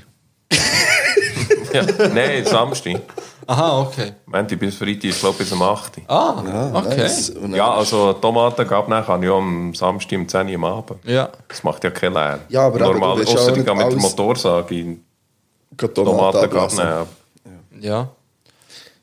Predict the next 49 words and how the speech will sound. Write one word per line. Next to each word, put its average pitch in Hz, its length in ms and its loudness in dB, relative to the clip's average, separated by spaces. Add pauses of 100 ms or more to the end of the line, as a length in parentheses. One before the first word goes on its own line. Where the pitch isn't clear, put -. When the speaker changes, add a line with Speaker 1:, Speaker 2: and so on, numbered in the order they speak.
(160)
Speaker 2:
Okay. 170 520 -2 (880)
Ja, 160 260 0 (220)
das - 100 -14
ist - 80 -6
noch, 160 260 0
das - 140 -10
ist - 100 2
eine 170 100 2
gute 208 380 2
Frage, 180 480 2
die 139 60 2
man 131 160 2
länger 165 300 2
müsste 156 320 0
überdiskutieren, 156 960 0 (120)
wenn 123 160 2
ich 127 100 2
nicht 156 500 -2 (200)
drei 147 240 2
Wurzelsäbs 151 600 0
nacheinander 143 400 0
getrunken 139 440 -2
hätte 127 300 -2 (720)
und 117 240 4
Speaker 3:
Ja, 95 180 2
weißt 104 200 0
du, 120 40 -6
Speaker 2:
wir 117 60 2
nicht 135 260 0
schon 147 120 0
dreieinhalb 127 480 2
Stunden 123 260 0
aufgenommen 131 420 -2
hätten. 117 140 0
Speaker 3:
Ja, 110 160 6
ich 135 100 2
glaube, 110 260 2
es - 120 -4
ist - 120 -2
jetzt 131 180 0
einfach 147 220 0
dann 101 180 0
mal 104 220 2
Zeit. 92 220 -4
Speaker 2:
Es 117 120 0
Speaker 1:
Und, 98 80 2
Speaker 2:
ist 98 100 0
Speaker 1:
und 104 120 2
Speaker 2:
Zeit. 113 380 -4